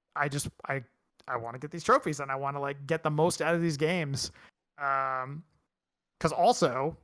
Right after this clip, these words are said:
kinda like what I meant with, like, you know, not everyone can afford all the latest and greatest all the time. Like, when P S three was coming out, was that two thousand six? Yeah.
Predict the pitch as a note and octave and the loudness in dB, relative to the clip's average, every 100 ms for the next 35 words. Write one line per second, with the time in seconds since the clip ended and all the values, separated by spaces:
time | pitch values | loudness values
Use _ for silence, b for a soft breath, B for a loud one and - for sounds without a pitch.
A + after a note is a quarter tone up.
0 | - E3 D3+ D3 D3+ D3 C#3+ D3 C3+ D#3 | -4 0 0 0 0 -2 0 -4 -2 0
1 | D3 C#3+ C#3+ C3+ C3 D3+ C3 C#3 C#3+ C#3 | 0 0 -2 -2 -2 -2 0 0 0 -2
2 | C#3+ C#3 C#3 D#3 D3 D3 C#3+ C#3+ D3 C#3+ | -2 -4 0 4 4 2 -2 -2 -2 -2
3 | D3+ C3+ C3+ C3+ - B2+ B2+ E3+ F#3+ C#3+ | -2 0 0 0 0 -2 -4 -2 0 2
4 | C#3+ b b b _ _ D#3+ E3 E3+ G#3+ | -2 b b b _ _ 0 2 2 2
5 | F#3 F3+ G#3 - D#3+ D3 C#3 C#3+ D3 - | 2 4 2 4 0 0 2 2 2 -2
6 | _ _ _ _ - C3+ C3+ D3+ C#3 B2+ | _ _ _ _ -8 -6 -4 -2 -2 -4
7 | A#2+ A2+ - - - B2 C3 - C#3+ C3 | -8 -6 -4 -4 -6 -8 -6 -4 -2 -2